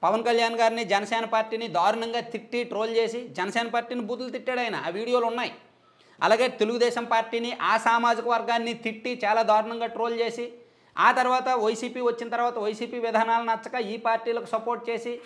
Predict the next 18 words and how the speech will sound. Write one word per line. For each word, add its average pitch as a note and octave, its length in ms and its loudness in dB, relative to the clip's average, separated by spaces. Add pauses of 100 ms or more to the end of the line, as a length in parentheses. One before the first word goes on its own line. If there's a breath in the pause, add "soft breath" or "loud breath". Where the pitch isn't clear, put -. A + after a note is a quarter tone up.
కొన్నాళ్ళు A3 320 0
కాంగ్రెస్లోకి A3+ 600 -2
వెళ్తానని A3+ 360 -4
ప్రయత్నించి, A3+ 540 -6
కొన్నాళ్ళు A3 380 -4
జనసేనలోకి, G#3+ 600 -4
తనను G#3+ 300 -4
తానే A3 300 0
జనసేనలోకి G#3 580 -4
వెళ్ళినట్టు, A3+ 640 -4 (260 loud breath)
పవన్ A3 220 2
కళ్యాణ్ A3+ 260 0
గారితో A3+ 300 0
పాటు A3 240 0
అసెంబ్లీలోకి A3+ 560 -4
వెళ్ళిపోయినట్టు A3+ 720 0
బిల్డప్ A3+ 380 -4
ఇచ్చి, A#3 280 -10